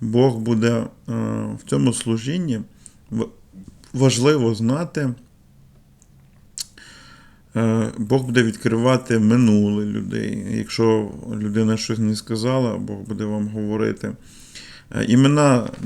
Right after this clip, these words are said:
е, п-, духів нечистих важливо знати, тобто ви десь будете чути. Якщо,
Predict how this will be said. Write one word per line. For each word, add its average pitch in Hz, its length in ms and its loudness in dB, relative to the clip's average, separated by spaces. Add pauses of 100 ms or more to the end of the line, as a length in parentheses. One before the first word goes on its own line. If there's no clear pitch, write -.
(380)
е, 104 460 0 (120)
п-, 120 120 -4 (340)
духів 127 380 4
нечистих 110 720 2 (880)
важливо 107 560 2
знати, 110 440 -2
тобто 107 320 -4
ви 107 200 0
десь 104 200 -2
будете 101 460 -4
чути. 135 360 -6
Якщо, 104 480 -4